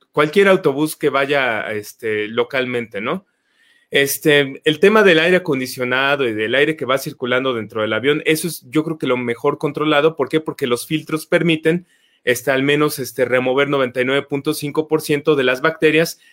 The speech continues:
y ese aire que, que está circulando es un aire purificado. Pero bueno, ese es otro punto. En algunos aviones, en específico en este que me tocó viajar,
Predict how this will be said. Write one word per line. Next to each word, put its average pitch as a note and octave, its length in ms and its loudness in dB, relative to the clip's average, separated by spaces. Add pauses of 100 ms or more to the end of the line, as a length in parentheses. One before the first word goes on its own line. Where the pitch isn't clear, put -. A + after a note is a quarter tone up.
(120)
y D#3 220 2
ese G#3+ 280 2
aire F3 340 2
que, B2 320 0
que B2+ 100 -8
está C#3+ 640 0
circulando D#3 560 0
es D#3 160 -4
un C#3+ 120 -4
aire C3+ 180 0
purificado. B2+ 600 -6 (280)
Pero A2+ 160 -2
bueno, A#2+ 220 2
ese B2+ 100 -10
es E3 120 -4
otro D#3 220 -4
punto. - 280 -8 (500)
En E3 140 2
algunos A3+ 340 2
aviones, F#3 380 2
en D3+ 80 -2
específico F3 600 -2
en C#3+ 120 0
este F3 260 0
que F3 80 -6
me C3 140 -2
tocó B2+ 240 -2
viajar, D3+ 500 0